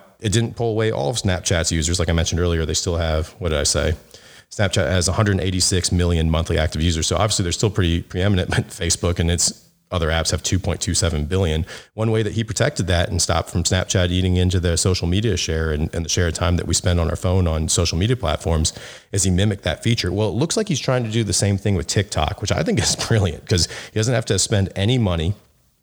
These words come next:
acquiring TikTok the way Microsoft is looking at, and he still gets all the upside. He still gets to protect his current users from switching platforms. And frankly, the disappearing stories thing is something I use all the time on Instagram. I use it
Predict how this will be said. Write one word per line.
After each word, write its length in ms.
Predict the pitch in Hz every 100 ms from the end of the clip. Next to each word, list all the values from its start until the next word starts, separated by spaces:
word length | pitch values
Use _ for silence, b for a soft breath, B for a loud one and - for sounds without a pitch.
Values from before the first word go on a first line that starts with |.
| -
acquiring 580 | - - - 104 120 85
TikTok 460 | 82 73 - 76 -
the 80 | 80
way 80 |
Microsoft 580 | 78 80 - - 76 76
is 100 | 80
looking 240 | 78 78 78
at, 220 | 76 - B B B
and 60 | 95
he 40 |
still 220 | - 117
gets 160 | 104 95
all 180 | 85 90
the 160 | 80
upside. 420 | 87 - - -
He 40 | 76
still 160 | -
gets 140 | 87 -
to 80 | 82
protect 360 | 95 - 90
his 120 | -
current 320 | - 104 95 -
users 320 | 87 90 87
from 180 | - 76
switching 320 | 95 85 -
platforms. 640 | - 85 87 95 90 92 B B B
And 100 | -
frankly, 420 | 101 139 190 151 104
the 180 | 90
disappearing 400 | 101 143 - 165
stories 400 | 104 - 123 147
thing 160 | - 90
is 60 | 82
something 240 | 101 90
I 80 | 82
use 280 | 113 90 80 -
all 180 | 147 135
the 100 | 104
time 300 | - 117 104
on 80 | 87
Instagram. 480 | 117 - 80 78
I 60 | 80
use 320 | 82 101 95
it 160 | 92